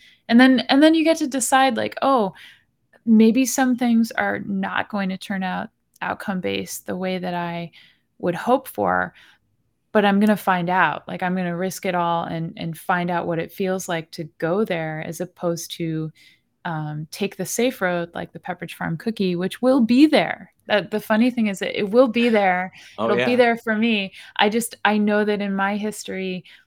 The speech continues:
Speaker 1: ways to gamify that experience, ways to have humor with myself, you know, those, those are all present, and they can be present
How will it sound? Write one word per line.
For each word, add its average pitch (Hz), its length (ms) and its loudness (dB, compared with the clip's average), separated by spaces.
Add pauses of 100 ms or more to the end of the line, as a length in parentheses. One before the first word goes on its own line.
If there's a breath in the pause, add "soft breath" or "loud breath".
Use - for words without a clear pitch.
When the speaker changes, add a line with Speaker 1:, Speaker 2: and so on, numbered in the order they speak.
(120)
Speaker 1:
ways 196 440 -4
to 185 300 -8
gamify 208 600 -4
that 214 160 -4
experience, 196 920 -10 (140)
ways 185 420 -6
to 175 400 -6 (540 loud breath)
have 175 340 -4
humor 220 480 2
with 214 220 -2
myself, 190 760 -4
you 202 140 -8
know, 175 340 -6
those, 202 380 -6
those 196 320 -4
are 196 160 -4
all 180 240 -2
present, 185 720 -6
and 180 180 -6
they 180 160 -4
can 180 200 -8
be 180 100 -6
present 175 720 -6